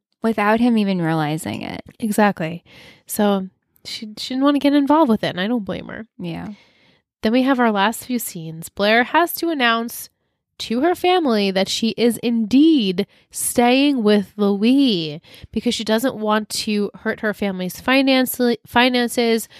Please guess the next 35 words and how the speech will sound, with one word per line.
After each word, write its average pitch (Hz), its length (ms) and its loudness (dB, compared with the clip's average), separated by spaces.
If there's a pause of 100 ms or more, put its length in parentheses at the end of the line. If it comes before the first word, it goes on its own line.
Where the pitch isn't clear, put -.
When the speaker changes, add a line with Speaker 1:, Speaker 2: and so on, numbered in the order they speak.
(140)
Speaker 2:
She - 140 -6
says 240 160 0
to 214 120 -12
her 226 100 -4
mom, 214 260 -2 (260)
"It's 254 220 -8
only 269 400 -2
a 226 60 4
year. 196 680 -4 (220)
It's - 160 -14
only 349 380 0
a 320 40 4
year. 277 560 2
I 233 100 -6
can 262 200 -8
totally 294 420 2
do 220 220 0
it." 180 160 -2
And 226 100 0
I'm 247 100 0
like, 269 300 0
"Oh 262 220 0
my 277 100 0
God, 247 120 0
this - 100 -8
is 247 100 -4
so 285 220 2
frustrating 247 520 -2
for 214 140 -4
the 202 140 -4
audience," 208 420 0
'cause 196 140 -6
I 190 80 -4
feel 214 180 -6
like 202 320 -4